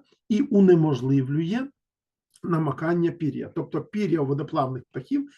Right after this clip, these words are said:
як би вони не мочили їх водою, вони не мокнуть завдяки цій куприковій залозі, які, яка міститься в хвостовій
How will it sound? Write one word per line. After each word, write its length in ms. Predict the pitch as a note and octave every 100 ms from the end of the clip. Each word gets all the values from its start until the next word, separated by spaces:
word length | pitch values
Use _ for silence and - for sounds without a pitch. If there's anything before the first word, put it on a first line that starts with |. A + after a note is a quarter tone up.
| _
як 260 | - F#3 E3+
би 100 | E3
вони 220 | D#3+ D#3+
не 120 | D#3
мочили 440 | D3 C#3+ - D3 C#3
їх 220 | C3+ -
водою, 400 | C3+ F#3+ C4 C#4+ - _
вони 240 | E3 E3 E3+
не 120 | C#3
мокнуть 380 | C#3 F3+ C4 G3+
завдяки 640 | D#3 C#3 - - G3 - _ _
цій 380 | - - G#3+ -
куприковій 600 | - G3 D#3 D#3+ C#3 C#3
залозі, 540 | C3 - A#2+ D3+ F#3+ C4+ _ _ -
які, 480 | D3 C#3 G3+ - -
яка 400 | D#3 D3 D#3 G3
міститься 680 | G3 D#3+ F#3+ A#3 A#3 - G#3
в 300 | C#3+ F#3+ A#3+
хвостовій 800 | - - C#3 - C#3 B2+ D3+ E3+